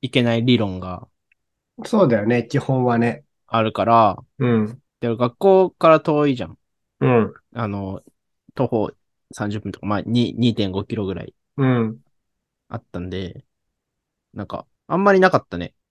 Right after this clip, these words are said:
Speaker 1: 遊ぶ、遊ぶみたい。帰って、一人でゲームやるか、あとは、まあ、家が近い友達の家に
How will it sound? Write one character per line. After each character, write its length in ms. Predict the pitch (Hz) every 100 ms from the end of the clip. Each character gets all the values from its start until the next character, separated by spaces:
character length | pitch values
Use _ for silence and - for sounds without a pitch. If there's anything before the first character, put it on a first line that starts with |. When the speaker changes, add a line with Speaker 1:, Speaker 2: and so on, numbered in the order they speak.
| _
Speaker 1:
遊 280 | - 120 139
ぶ、 80 | 120
遊 220 | 117 143
ぶ 60 | 117
み 100 | 107
た 80 | -
い。 40 | _ _ -
帰 240 | 226 214
っ 40 | - _ _ _ _ _ -
て、 400 | 214 185 113 - _ -
一 240 | - 180
人 120 | 143
で 100 | 107
ゲ 220 | 107 120
ー 40 | 120
ム 60 |
や 120 | 117 117
る 100 | 117
か、 460 | 147 151 117 85 _ _ _
あ 80 | 110
と 160 | -
は、 180 | 101 - _
ま 120 | -
あ、 20 | 156 -
家 220 | 175 175
が 140 | 127
近 280 | 110 - 139
い 80 | 107
友 200 | 113 104
達 260 | 104 - 107
の 140 | 104
家 340 | 104 98 98 - _ _ _ _ _ _ _ _
に 260 | 107 98